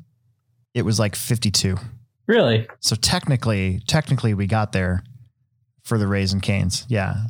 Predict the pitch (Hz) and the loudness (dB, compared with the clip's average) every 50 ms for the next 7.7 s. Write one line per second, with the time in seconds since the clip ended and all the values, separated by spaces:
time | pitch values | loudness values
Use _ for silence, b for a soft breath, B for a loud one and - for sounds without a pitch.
0 | - - - 185 170 143 135 143 151 156 156 156 156 151 - 160 160 - 123 113 | -6 -2 2 4 4 6 6 6 6 6 6 4 2 2 2 0 2 2 2 4
1 | 95 127 117 - - 143 131 123 131 135 131 131 131 123 - 113 139 135 139 139 | 4 2 0 0 2 2 4 4 4 4 4 4 4 4 4 4 2 4 2 0
2 | 139 - 131 127 - 147 131 - 131 113 113 113 117 110 - 120 117 113 110 107 | 0 0 0 0 2 0 0 2 4 4 6 6 4 4 4 4 4 6 6 6
3 | 107 110 120 120 - - 147 139 131 120 117 - - 107 104 101 120 123 120 - | 6 4 4 2 2 0 0 2 2 0 2 2 2 4 4 4 4 2 2 0
4 | - - - - B B B B - - 190 202 196 180 170 180 180 156 151 147 | -2 -4 -4 -8 B B B B -6 -4 -2 0 0 0 0 0 0 0 0 0
5 | 135 123 - 131 135 127 127 123 131 147 143 131 - 139 135 127 - 131 127 123 | 0 0 0 0 2 2 0 0 0 0 2 2 2 2 2 2 2 2 2 0
6 | 117 107 - 120 117 113 - - 110 107 - - 107 98 95 101 95 95 95 98 | 0 0 0 0 0 2 2 2 2 2 2 0 0 2 2 2 2 0 0 0
7 | 95 110 101 98 95 95 95 98 101 98 95 92 - | 0 2 2 2 0 0 0 0 0 0 0 -2 -6